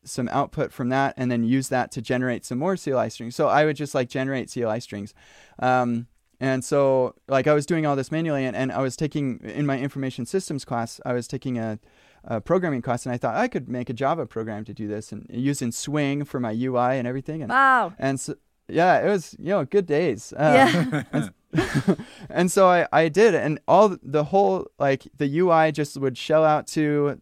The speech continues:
Speaker 1: Handbrake C L I, give me back some output, and I would display that out, like, parse through that output, and then display that to the Swing U I, and then I, I would interact with that U I and then send back some more C L I, um, you know, call out to the,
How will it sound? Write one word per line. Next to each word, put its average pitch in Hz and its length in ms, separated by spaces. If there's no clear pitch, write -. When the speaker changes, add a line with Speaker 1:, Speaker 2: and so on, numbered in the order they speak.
Speaker 1:
Handbrake 151 440
C - 140
L 143 100
I, 131 300
give 156 140
me 175 80
back 165 220
some 156 120
output, 143 480
and 139 160
I 135 120
would 156 120
display 156 380
that 160 140
out, 156 220
like, 139 240
parse 165 320
through 170 220
that 170 160
output, 151 460
and 143 100
then 143 100
display 147 360
that 143 240
to 143 420
the 131 200
Swing 196 320
U 143 180
I, 123 260
and 139 120
then 139 140
I, 135 160
I 135 140
would 131 280
interact 151 460
with 151 100
that 139 220
U 135 140
I 131 140
and 139 120
then 120 100
send - 460
back 127 260
some 131 180
more 127 340
C - 160
L 131 80
I, 131 280
um, 123 400
you 110 220
know, 120 120
call 127 240
out 120 180
to 123 120
the, 113 140